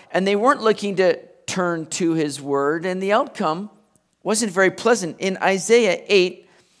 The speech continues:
verse nineteen, here's what we read. "And when they say to you, 'Seek those who are mediums and wizards who whisper and mutter, should not a people seek their God?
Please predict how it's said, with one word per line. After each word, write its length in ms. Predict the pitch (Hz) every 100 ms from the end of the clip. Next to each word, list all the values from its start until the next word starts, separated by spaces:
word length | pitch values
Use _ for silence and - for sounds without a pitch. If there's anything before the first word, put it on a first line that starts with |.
| _ -
verse 200 | 170 170
nineteen, 340 | 180 175 170
here's 200 | 170 156
what 80 | 156
we 80 | 151
read. 300 | 147 131 - - - - _
"And 200 | 175 185
when 140 | 196 190
they 120 | 190
say 340 | - 214 233
to 80 | 226
you, 180 | 208 175
'Seek 340 | - 190 185
those 300 | 196 196 196
who 80 | 208
are 100 | 175
mediums 580 | 160 160 165 180 196 175
and 200 | 151 135
wizards 440 | 151 165 190 170
who 120 | 175 147
whisper 480 | 156 - - 180
and 180 | 156 135
mutter, 320 | 127 139 -
should 280 | - - 147
not 260 | 156 165 175
a 40 |
people 380 | 127 175 170 165
seek 300 | - 185 190
their 140 | 160
God? 440 | 113 135 135 202